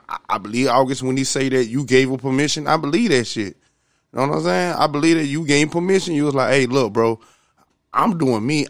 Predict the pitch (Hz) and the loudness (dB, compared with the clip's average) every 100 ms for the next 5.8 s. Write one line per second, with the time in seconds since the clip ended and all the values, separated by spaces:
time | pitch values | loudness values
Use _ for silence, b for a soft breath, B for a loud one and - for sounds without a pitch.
0 | - 139 165 143 - _ 127 151 151 123 | -6 -4 -4 -6 -18 _ -4 -2 -2 0
1 | 135 117 123 120 123 123 117 107 - _ | 0 0 -2 0 -2 -2 -4 -8 -12 _
2 | _ _ _ _ 151 139 127 113 113 - | _ _ _ _ -2 -2 -2 -2 -4 -6
3 | _ _ _ _ _ _ _ - 147 120 | _ _ _ _ _ _ _ -2 -2 -6
4 | _ _ _ _ _ _ _ 113 107 135 | _ _ _ _ _ _ _ -10 -6 -2
5 | 139 135 117 - 127 143 131 | 0 -2 -4 -4 -2 0 0